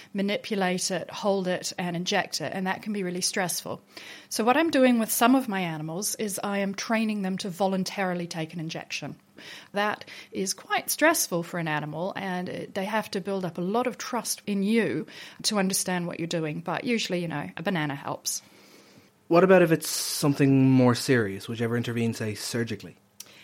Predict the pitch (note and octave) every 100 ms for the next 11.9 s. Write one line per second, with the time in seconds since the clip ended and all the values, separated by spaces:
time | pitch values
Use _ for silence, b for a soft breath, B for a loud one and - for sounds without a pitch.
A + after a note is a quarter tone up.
0 | B B A#3+ A#3+ A#3 - A#3+ A3+ F#3+ E3
1 | E3+ F#3+ F3 E3 E3+ F3 - A3 G#3+ G#3+
2 | G#3 - - G#3 - A#3 - C4 C4 C4+
3 | A#3+ A#3 A#3 A3+ G3+ G3+ F#3+ G3+ G3 F#3
4 | F#3 F#3 F3 - F3 F#3+ A3+ A#3 A#3 G3
5 | E3 E3 F#3 D#3+ E3 F3+ E3+ F#3 E3+ E3
6 | D#3+ - _ F#3+ F3 E3 E3+ D#3 E3 -
7 | B B E3+ E3+ E3 E3 F3 E3+ E3+ E3
8 | E3 F#3 E3 E3 E3+ _ - F#3 E3 E3
9 | D#3+ D#3+ D#3+ D#3+ - B B B B -
10 | A#3+ D4+ D#4+ D#4 A#3+ A#3 A3+ A3+ - F#3+
11 | A3 A3+ A3+ A3+ G#3+ G#3+ A3 A#3+ D#4+